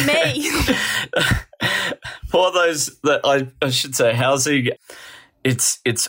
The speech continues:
Speaker 2: always, whenever I write about housing, it, it is almost, uh, uh, in fact, my editors sort of have joked that it's kind of, uh, my version of clickbait when I write about housing, because there's two kind of groups. There's the,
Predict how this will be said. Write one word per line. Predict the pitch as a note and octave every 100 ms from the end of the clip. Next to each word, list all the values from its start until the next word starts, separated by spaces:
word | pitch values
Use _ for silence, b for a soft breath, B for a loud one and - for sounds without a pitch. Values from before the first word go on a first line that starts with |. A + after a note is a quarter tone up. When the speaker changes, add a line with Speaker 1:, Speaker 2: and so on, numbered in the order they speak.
| -
Speaker 2:
always, | B2+ B2 B2 A#2 A2 -
whenever | B2+ A#2 B2+ A#2
I |
write | A2 G#2+
about | G#2 G2+ F#2+
housing, | A#2 G2+ F2+ - F2 E2+ D#2 - -
it, | D#2+ F2 -
it | G2 F2+
is | F2+ - - _ _ - _ _
almost, | A2+ A2 G#2 G2 - -
uh, | F#2+ F2+ F2 - -
uh, | - D2+ _ _
in | F2
fact, | E2+ F#2 F2 -
my | E2
editors | E2+ E2 - D#2 - -
sort | - - E2+
of | D#2+
have | - D2
joked | - D#2+ D#2 -
that | D2
it's | D2
kind | - F2 D2+
of, | C#2+ D2 -
uh, | D#2 D2+ D2+ C#2 -
my | E2+ D#2+
version | E2 D#2+ D2+
of | C#2
clickbait | - F#2 - D#2 C2+ -
when | F2+
I | E2
write | E2 D#2 D#2
about | D2+ A#1+
housing, | - E2 D#2+ - C2+
because | D2+ - E2 D2+ - B B B B - -
there's | G#2 G2 F2+
two | - B2+
kind | A#2+ G#2 F2+
of |
groups. | - F2+ E2+ -
There's | - E2+ E2 - -
the, | F2+ E2+ E2+